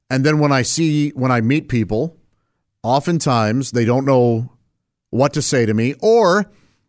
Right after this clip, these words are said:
they have listened to the show for so long and so often that they, you know, they consider us friends, and they consider,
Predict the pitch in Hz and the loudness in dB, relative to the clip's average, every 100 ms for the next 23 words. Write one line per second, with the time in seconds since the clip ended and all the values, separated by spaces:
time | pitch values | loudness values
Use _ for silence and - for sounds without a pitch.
0 | _ - 117 131 131 131 127 127 127 127 | _ -8 -2 0 2 2 0 -2 -2 -4
1 | 117 160 151 165 139 131 120 - 170 170 | 0 0 0 -2 -2 -2 -4 -2 0 2
2 | 123 127 185 - _ _ _ _ _ _ | 2 0 -2 -6 _ _ _ _ _ _
3 | _ - 135 - 151 131 113 104 98 107 | _ -10 -8 -4 0 0 0 0 0 -2
4 | 117 101 139 113 123 185 196 113 107 147 | -2 -4 -2 -2 0 0 -2 -2 -4 -4
5 | _ _ _ - 262 254 247 240 214 - | _ _ _ -2 -2 2 0 0 -4 -12
6 | - 214 220 185 196 185 - 180 175 - | -12 -2 0 2 2 0 0 2 2 0
7 | - 139 139 190 233 - 156 151 147 - | -2 2 2 2 -2 -2 -2 0 -2 -2
8 | 165 156 151 139 | -2 0 0 -2